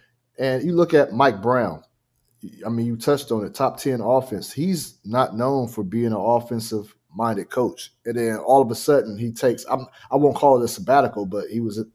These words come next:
assistant for all those years at Golden State, then just comes back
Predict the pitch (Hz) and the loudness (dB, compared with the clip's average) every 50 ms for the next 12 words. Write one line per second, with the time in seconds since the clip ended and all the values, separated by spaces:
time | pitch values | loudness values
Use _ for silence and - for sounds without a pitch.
0 | - 110 107 - - - 147 135 - - 110 95 - - - 107 98 92 - _ | -8 -8 -8 -6 -2 0 0 0 -2 -6 -8 -8 -10 -8 -6 -6 -6 -6 -8 _
1 | _ - 120 127 123 120 120 113 104 110 123 123 117 107 110 98 127 123 107 107 | _ 0 2 2 2 2 2 -2 -2 -2 -4 -4 -4 -4 -6 -4 -4 -4 -4 -4
2 | 95 - - 143 127 - 95 110 101 95 110 110 - - - 143 131 117 101 92 | -6 0 2 2 2 2 0 -8 -8 -8 -10 -10 -10 -6 -4 -4 -4 -4 -4 2
3 | 95 139 135 131 - | 4 6 6 4 2